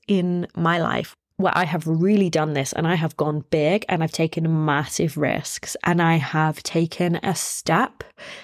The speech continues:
into the future, and I have pulled it down into my reality, and I expected a specific result. So I'm gonna tell you exactly the story as to how this happened to me.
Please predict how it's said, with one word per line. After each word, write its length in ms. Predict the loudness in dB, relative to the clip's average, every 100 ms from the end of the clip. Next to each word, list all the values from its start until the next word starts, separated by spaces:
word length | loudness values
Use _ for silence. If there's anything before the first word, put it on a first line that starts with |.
| -20 _ _
into 500 | 0 2 4 4 4
the 120 | 4
future, 580 | -2 -2 -2 0 2 2 0
and 140 | 0 2
I 100 | 2
have 240 | 0 -4
pulled 220 | 0 2
it 140 | 2 0
down 240 | 0 0
into 280 | 0 -2 0
my 100 | 0
reality, 580 | 2 2 0 0 0 -2 2
and 240 | 2 0 -2
I 240 | -4 -4 -4
expected 1200 | -6 -4 -4 -4 -2 -2 -2 -2 0 0 -6 -12 _ _ _ _ -4
a 20 |
specific 580 | -2 -2 0 0 -2 0
result. 460 | 2 2 -2 -6 _ _ -14
So 120 | -6 -2
I'm 120 | 2
gonna 200 | 2 2
tell 200 | 2 4
you 140 | 6
exactly 400 | 4 0 -2 0
the 120 | 0
story 520 | -2 -2 -2 -2 -4 -2
as 200 | -4 -2
to 140 | -2 -2
how 240 | 0 2
this 180 | 0 -2
happened 400 | -4 -2 0 0
to 120 | 0
me. 440 | 0 2 2 0